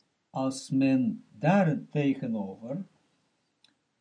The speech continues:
zijn innerlijke mens tot ontwikkeling brengt, dan zullen ook de mooie dingen van het leven van pas komen.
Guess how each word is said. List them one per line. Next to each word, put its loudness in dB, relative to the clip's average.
zijn 4
innerlijke 6
mens 4
tot -2
ontwikkeling 0
brengt, -2
dan 4
zullen 0
ook 2
de 0
mooie 2
dingen 2
van -2
het -2
leven -2
van -6
pas -4
komen. -6